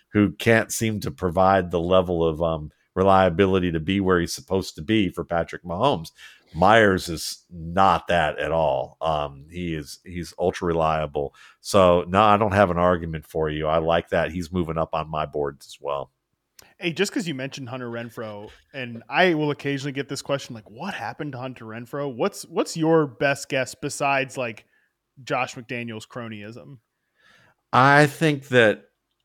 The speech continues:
Speaker 1: may-, the only thing that I would guess is that they felt like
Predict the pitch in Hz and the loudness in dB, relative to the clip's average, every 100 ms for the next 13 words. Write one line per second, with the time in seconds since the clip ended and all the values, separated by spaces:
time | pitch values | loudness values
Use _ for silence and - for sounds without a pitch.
0 | _ 113 104 104 110 113 120 - 107 107 | _ -8 -4 -2 0 0 -2 -6 -8 2
1 | 113 113 139 135 143 127 113 107 113 110 | 4 6 4 4 2 6 8 8 8 6
2 | 98 82 92 87 87 90 - - - 87 | 2 0 2 4 2 0 -8 -12 -6 -4
3 | 80 80 78 67 - _ _ _ _ _ | -2 -4 -6 -8 -14 _ _ _ _ _
4 | 80 85 82 80 78 _ _ _ _ - | -4 0 2 2 0 _ _ _ _ -16
5 | 80 90 98 104 - 101 - 92 87 80 | -2 2 4 4 4 4 4 2 2 0
6 | 67 | -4